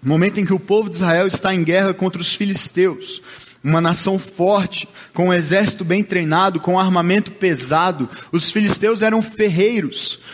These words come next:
então eles fabricavam espadas e lanças, e durante muito tempo o povo de Israel, de certa maneira, foi refém deles. Antes de entrarem numa guerra mais direta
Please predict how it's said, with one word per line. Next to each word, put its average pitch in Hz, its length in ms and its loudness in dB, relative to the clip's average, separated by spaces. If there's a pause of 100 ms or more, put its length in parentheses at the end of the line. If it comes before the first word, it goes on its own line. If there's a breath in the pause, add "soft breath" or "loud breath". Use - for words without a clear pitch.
(180 loud breath)
então 180 180 0
eles 208 160 0
fabricavam 202 580 0
espadas 190 760 0
e 151 40 0
lanças, 160 460 2
e 170 60 0
durante 196 340 0
muito 247 180 0
tempo 214 300 -2
o 190 60 -8
povo 254 260 0
de 190 80 -8
Israel, 190 480 2 (240 loud breath)
de 165 100 0
certa 233 360 0
maneira, 208 340 2
foi 220 220 0
refém 214 500 0
deles. 185 500 -2 (460 loud breath)
Antes 196 320 0
de 190 80 0
entrarem 202 440 2
numa 185 180 2
guerra 196 320 2
mais 185 240 2
direta 190 580 2